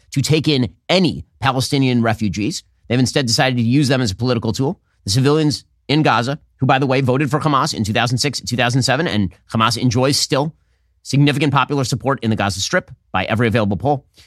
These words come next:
Those civilians, Israel is taking care not to kill them, as much care as they possibly can take. They've been inducing people to move away from the most populated areas of the Gaza Strip and toward less populous areas of the Gaza Strip,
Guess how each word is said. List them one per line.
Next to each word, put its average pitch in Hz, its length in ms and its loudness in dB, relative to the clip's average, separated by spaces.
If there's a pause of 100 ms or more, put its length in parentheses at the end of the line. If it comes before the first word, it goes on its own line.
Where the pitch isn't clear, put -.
(100)
Those 131 160 2
civilians, 156 500 0 (140)
Israel 151 320 2
is 120 100 -4
taking 123 220 0
care 127 140 0
not 113 140 0
to 110 80 -6
kill 123 140 0
them, 160 180 -2 (440)
as 90 160 -4
much 139 260 2
care 151 140 2
as 113 80 0
they 127 80 0
possibly 120 320 0
can 123 160 0
take. 110 160 0
They've 107 100 -2
been 113 100 2
inducing 135 460 2
people 98 320 -2 (280)
to 131 100 2
move 147 240 4
away 123 500 0 (140)
from 143 160 2
the 143 60 4
most 127 180 0
populated 135 500 0
areas 113 340 0
of 123 100 -2
the 110 60 -2
Gaza 110 260 0
Strip - 260 -6 (280)
and 107 120 -2
toward 127 160 2
less 139 320 0
populous 127 500 0
areas 117 280 0
of - 20 -6
the 110 60 -4
Gaza 107 200 -2
Strip, - 240 -6